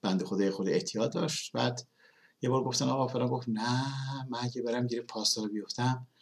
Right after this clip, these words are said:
با اون لهجه خودش میگفت که اینا آموخته هستن به کشتن، یعنی عادت کردن به کشتن، اذیت کردن، آزار کردن. "نه من نمیرم، من ترک می‌کنم." خلاصه خیلی بامزه بود.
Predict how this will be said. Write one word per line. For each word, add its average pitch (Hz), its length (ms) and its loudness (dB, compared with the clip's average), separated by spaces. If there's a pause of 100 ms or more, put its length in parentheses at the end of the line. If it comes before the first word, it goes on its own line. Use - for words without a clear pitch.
(440)
با 101 80 -4
اون 107 120 4
لهجه 104 320 0
خودش 110 300 2
میگفت 104 240 -2
که 113 80 -4
اینا 120 120 0
آموخته 120 500 2
هستن 127 320 6
به - 120 -8
کشتن، - 380 -4
یعنی 101 120 2
عادت 104 440 4
کردن 123 280 2
به - 120 -6
کشتن، 95 280 -2
اذیت 98 380 -2
کردن، 87 160 -8
آزار - 200 -10
کردن. 104 220 -8
"نه 131 60 -2
من 131 160 0
نمیرم، 131 420 0
من 110 100 -4
ترک 156 400 2
می‌کنم." - 340 -8
خلاصه 180 280 6
خیلی 170 180 8
بامزه 101 480 4
بود. 92 200 -4